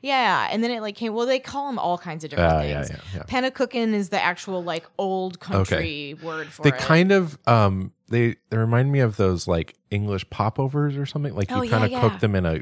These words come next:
Speaker 2: like, a muffin tin
Speaker 1: Yep.
Speaker 2: or something, and they rise up. It's, uh, like, it's almost a souffle kind of.
Speaker 1: Yes.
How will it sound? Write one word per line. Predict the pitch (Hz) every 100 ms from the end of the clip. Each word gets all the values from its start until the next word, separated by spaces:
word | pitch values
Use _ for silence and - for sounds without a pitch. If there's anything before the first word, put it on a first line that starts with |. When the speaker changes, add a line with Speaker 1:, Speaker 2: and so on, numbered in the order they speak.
| -
Speaker 2:
like, | 92 85
a | 78 - _
muffin | 101 92 - 107
tin | 110
Speaker 1:
Yep. | 107
Speaker 2:
or | 107
something, | 113 107 104
and | 85
they |
rise | 78 85 85
up. | 87 -
It's, | - -
uh, | 117
like, | 107 113 -
it's | 104 156
almost | 165 175 -
a |
souffle | 92 - 117 - 95 87
kind | - 85
of. | 82
Speaker 1:
Yes. | 175 156 - -